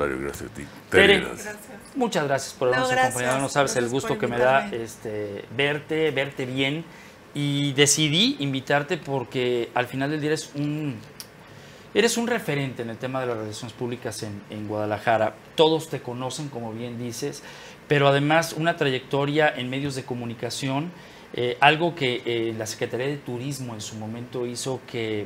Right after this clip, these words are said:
Speaker 2: brillaran los grandes eventos. Tuviste, entre otras, eh, a Lorena Ochoa en el convencimiento de seguir adelante con el, con, con un torneo muy importante y otros eventos más que ahí están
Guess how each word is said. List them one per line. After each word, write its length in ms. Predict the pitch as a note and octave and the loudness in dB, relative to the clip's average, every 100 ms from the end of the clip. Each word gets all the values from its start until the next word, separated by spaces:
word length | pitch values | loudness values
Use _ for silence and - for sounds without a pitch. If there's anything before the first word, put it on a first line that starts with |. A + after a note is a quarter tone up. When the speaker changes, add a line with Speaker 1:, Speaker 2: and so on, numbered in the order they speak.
| A2 | -2
Speaker 2:
brillaran 480 | B2 C3+ C3+ C3 C#3+ | -2 0 2 2 0
los 180 | B2 A2+ | -4 -4
grandes 460 | C3+ C3 C3+ C3 B2 | -2 -2 -2 -4 -4
eventos. 600 | A#2 A#2 A2 D#3+ F3 - - F#2+ - | -4 -6 -6 -6 -6 -12 -18 -16 -10
Tuviste, 560 | A#2 A2 A#2+ - B2+ A#2 - - - - | -8 -6 -6 -4 -4 -4 -10 -18 -14 -6
entre 380 | A#2+ A2+ B2 B2 | -6 0 2 4
otras, 500 | C3 C#3+ C#3 - - | 4 2 2 -2 -8
eh, 160 | - - | -8 -6
a 380 | A2+ A2+ A2 G#2 | -2 0 2 0
Lorena 380 | G#2+ A#2+ C3 C#3 | 0 -2 -2 -4
Ochoa 520 | A2+ G#2+ C3+ C3+ D3+ - A2+ | -6 -4 -2 0 -2 -6 -12
en 60 | |
el 120 | A2+ G#2+ | -12 -12
convencimiento 840 | A#2 A2+ A2+ G#2+ G#2+ B2 C3 B2 | -10 -10 -8 -10 -10 -10 -6 -4
de 80 | A2 | -4
seguir 300 | A#2+ A2 A#2+ | -6 -4 -4
adelante 340 | A2+ A2 A#2 | -4 -6 -10
con 160 | A2 G#2+ | -10 -10
el, 220 | G2+ G#2 | -10 -12
con, 160 | - G#2+ G2+ G2+ | -10 -10 -10 -12
con 120 | A2 | -10
un 120 | A2+ A#2+ | -8 -4
torneo 440 | A#2+ A2 A#2 A#2 | -4 -4 -6 -8
muy 260 | A2+ C3 B2+ | -6 -6 -6
importante 720 | A2+ G#2+ G2 A2+ A2+ G#2+ D3 - - - - | -8 -10 -8 -8 -6 -6 -6 -10 -20 -10 4
y 80 | D#3+ | 4
otros 260 | E3+ D#3 | 4 -2
eventos 360 | C3+ C#3 C#3 A#2+ | -4 -4 -6 -4
más 220 | C3 C3 | -4 -4
que 100 | - | -2
ahí 80 | C3 | -2
están 260 | F#3+ A#3 | 0 -2